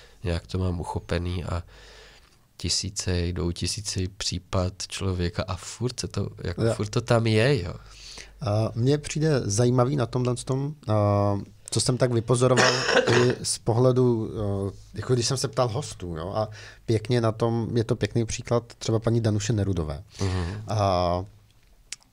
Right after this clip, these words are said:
Speaker 2: přijde mi, že lidé čtyřicet plus, tak, eh,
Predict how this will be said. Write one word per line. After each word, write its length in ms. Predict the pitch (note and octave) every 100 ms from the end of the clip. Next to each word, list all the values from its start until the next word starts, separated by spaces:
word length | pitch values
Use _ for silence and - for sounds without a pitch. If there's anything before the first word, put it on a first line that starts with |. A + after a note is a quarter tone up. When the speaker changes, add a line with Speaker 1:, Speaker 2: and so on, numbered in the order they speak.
| -
Speaker 2:
přijde 340 | - - A2+ A#2+
mi, 440 | G#2 F2+ F#2+ B2 -
že 240 | F#2+ A#2+ A2 A2 G#2+ - G#2+
lidé 600 | A2+ A#2 D3 C#3+ G2+ D2+ - -
čtyřicet 540 | - - A#2 - D3+
plus, 640 | - A#2+ G2 C3 G3 - - - - - -
tak, 320 | - A#2 A2+
eh, 40 | A#2+